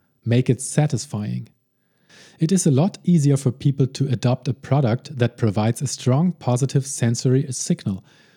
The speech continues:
For example, the mint taste of toothpaste. Pleasure teaches your brain that a behavior is worth remembering and repeating. In our modern times, the pleasure is often delayed.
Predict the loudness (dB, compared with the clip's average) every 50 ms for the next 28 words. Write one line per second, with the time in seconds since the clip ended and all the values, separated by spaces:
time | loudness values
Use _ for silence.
0 | _ _ _ -6 0 2 2 2 2 2 2 2 2 4 2 2 0 0 0 0
1 | 2 2 2 2 2 0 -2 -6 -4 -2 0 0 0 -2 -4 -6 -8 -4 0 2
2 | 2 2 2 0 -4 -8 -8 -6 -8 -12 -16 -18 -20 _ _ _ _ _ _ _
3 | _ _ _ _ _ _ _ _ _ _ _ _ _ _ _ -4 0 2 2 2
4 | 2 2 2 2 2 0 -2 -4 -4 -2 -2 0 0 0 -2 0 0 0 0 2
5 | 2 2 2 4 4 2 2 2 0 -2 -2 -2 -2 -2 -2 0 2 2 2 4
6 | 2 2 2 0 -4 -4 0 2 4 4 4 2 0 0 0 2 2 4 2 2
7 | 2 4 4 4 4 2 0 -2 -4 -4 -4 -2 0 0 -2 0 0 0 0 0
8 | -2 -4 -6 -8 -12 _ _ _ _ _ _ _ _ _ _ _ _ _ _ _
9 | 0 2 2 4 4 4 4 4 4 4 4 4 4 4 2 2 2 2 2 4
10 | 4 4 2 0 -4 -10 -20 _ _ _ _ _ _ -2 -2 -2 0 0 2 2
11 | 4 4 2 2 0 0 -2 0 0 0 0 2 2 2 2 4 4 4 4 2
12 | 0 -2 -6